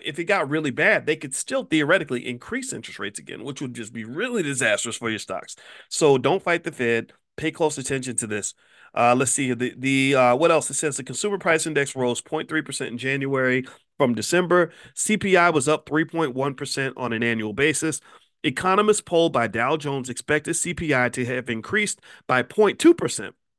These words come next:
So, uh, everything's about expectations. So the number that they got was higher than the number they expected, uh, month over month in January and two point nine percent from a year earlier. Core prices, which exclude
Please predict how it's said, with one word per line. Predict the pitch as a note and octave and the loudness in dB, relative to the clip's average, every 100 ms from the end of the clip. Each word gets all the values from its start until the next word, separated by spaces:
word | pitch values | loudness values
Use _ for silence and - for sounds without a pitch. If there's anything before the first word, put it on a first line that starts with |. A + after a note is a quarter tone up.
| - | -8
So, | - D#3 C#3+ - - - | 2 6 4 2 -12 0
uh, | C#3+ C#3+ | 0 0
everything's | D#3+ E3+ G#3 G#3+ | -2 -2 -2 -6
about | F3+ F3 A2+ | -2 -4 -2
expectations. | C3 - A2+ - F3+ E3+ F#3 F3+ | -6 -8 -10 -4 -4 -4 -8 -6
So | - C#3 | -2 0
the | B2+ | 0
number | B2 E3 F#3 G3 | 0 0 2 2
that | F3+ C#3+ | 2 0
they | A#2 | -2
got | A2 E3+ F#3+ - _ - | 0 2 2 0 _ -8
was | A#2 - | -8 -6
higher | - D#3 E3 | 2 4 4
than | D3+ C3 | 2 -4
the | |
number | B2 B2+ | -2 -2
they | A#2 G#2+ | -2 -4
expected, | G#2 - F3+ E3+ F3 - - _ _ _ _ | -6 0 0 4 0 0 -12 _ _ _ _
uh, | C3 B2 | -2 0
month | C#3 D3 | 2 0
over | C#3 C3 | 0 0
month | D#3+ F#3 - | 2 0 0
in | B2+ | -6
January | C3+ D#3 D#3 D#3 D#3 A#2+ | -2 -2 0 0 0 0
and | A#2 | -6
two | A3 | -10
point | F#3 D3+ | -6 -2
nine | C#3 | -2
percent | C3 - A#2 | -2 -4 -6
from | A2 | -6
a | G#2 | -6
year | G#2+ G#2 | -6 0
earlier. | D3 C3 G#2+ | 2 2 -2
Core | G#2 F#3+ G3 | -2 0 0
prices, | - C#3+ C3+ C3 | 2 0 0 -8
which | B2 A2+ | -8 -10
exclude | - - F#3+ G#3+ G#3+ | -12 -12 -6 -4 -4